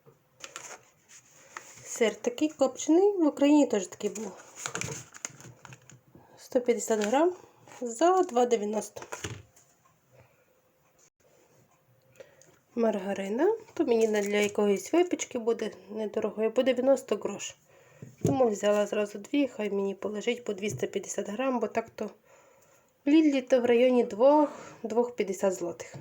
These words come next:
То я маю пів кілограма. Видно, видно. Таке молоко, то як кисле молоко.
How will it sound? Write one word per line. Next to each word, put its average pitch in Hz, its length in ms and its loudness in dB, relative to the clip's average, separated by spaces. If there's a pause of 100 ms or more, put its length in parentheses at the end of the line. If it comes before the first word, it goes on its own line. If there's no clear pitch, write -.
(300)
То 285 100 -2
я 226 120 2
маю 196 260 0 (140)
пів 196 180 -8
кілограма. 180 480 -8 (420)
Видно, 269 420 0 (140)
видно. 226 400 -6 (1900)
Таке - 260 -4
молоко, 202 500 -2
то 277 140 -2
як 233 240 -2
кисле 202 320 -6
молоко. 202 580 -4